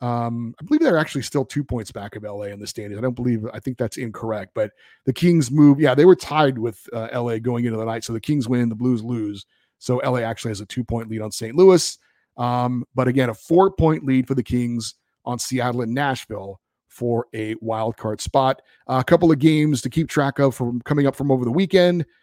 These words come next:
Uh, you've got the Blues going head-to-head against the Predators. So those two teams that are right behind the Kings in the standings are going head-to-head. Uh, the Oilers are facing the Stars. It's gonna be a tough game for them.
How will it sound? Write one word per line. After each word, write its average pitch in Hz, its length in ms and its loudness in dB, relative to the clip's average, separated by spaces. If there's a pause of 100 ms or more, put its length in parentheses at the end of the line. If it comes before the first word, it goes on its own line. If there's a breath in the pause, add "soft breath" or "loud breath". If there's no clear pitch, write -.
(160)
Uh, 127 60 -2
you've 123 180 0
got 135 160 -2
the 127 80 -6
Blues 147 480 0
going 139 260 0
head-to-head 135 420 0
against 135 240 -2
the 117 60 -10
Predators. 156 520 2
So 123 120 -4
those 120 160 -6
two 156 180 -4
teams 139 340 -2
that 120 100 -2
are 113 40 -4
right 135 200 0
behind 135 280 -2
the 160 80 0
Kings 117 380 -8
in 120 60 -12
the 113 80 -8
standings 120 360 -8
are 113 40 -12
going 117 260 -4 (320)
head-to-head. 139 580 2 (320 soft breath)
Uh, 127 140 -4
the 131 180 -6
Oilers 156 320 4
are 139 80 0
facing 131 360 -2
the 107 80 -8
Stars. 151 520 2
It's 127 120 -12
gonna 139 80 -6
be 127 80 -2
a 123 40 -6
tough 135 240 -4
game 131 200 -2
for 117 80 -6
them. 131 320 0